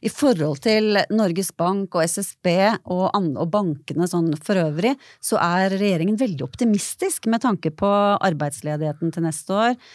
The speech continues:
Prisveksten skal være relativt lav, altså blir det en prisvekst på to komma åtte prosent som regjeringen legger til grunn, så er det jo ikke noe, så er det jo ikke noe krise å snakke om egentlig, så, og de tenker to komma fire i tjue tjuefire.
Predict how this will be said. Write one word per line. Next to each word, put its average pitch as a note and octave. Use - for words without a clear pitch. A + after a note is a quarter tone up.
Prisveksten E3+
skal F#3
være D#3
relativt C3+
lav, G#3+
altså F#3+
blir C#3+
det D#3+
en D#3
prisvekst C3+
på E3+
to D3
komma E3
åtte -
prosent D#3
som E3+
regjeringen D#3
legger D3
til E3+
grunn, A#3+
så G#3
er C#3+
det C#3+
jo C#3
ikke D3+
noe, E3
så A3
er -
det D3
jo D#3
ikke G3
noe E3+
krise D#3+
å D#3
snakke -
om D3
egentlig, G3
så, E3+
og F3
de F3
tenker E3+
to -
komma D#3+
fire D#3+
i A3+
tjue E3+
tjuefire. D#3+